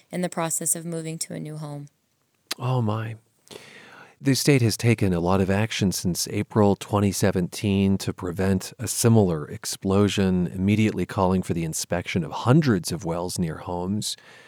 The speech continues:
Speaker 2: changed how the underground lines linked to the explosion are created, tested, abandoned. Uh, now the state adopting a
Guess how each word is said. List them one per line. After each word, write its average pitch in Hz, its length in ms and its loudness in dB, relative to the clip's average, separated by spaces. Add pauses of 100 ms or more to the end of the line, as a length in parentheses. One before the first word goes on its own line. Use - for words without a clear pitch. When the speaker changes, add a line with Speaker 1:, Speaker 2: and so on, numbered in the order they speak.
(160)
Speaker 2:
changed 95 400 4
how 90 160 2
the 87 140 0
underground 85 500 -2
lines 87 400 0
linked 92 280 0
to 104 40 -2
the 90 140 -2
explosion 92 520 0
are 78 120 -2
created, 95 600 0
tested, 95 600 -2
abandoned. 92 760 2 (800)
Uh, 107 120 0
now 101 340 4
the 104 100 0
state 107 360 2
adopting 95 440 0
a 87 140 0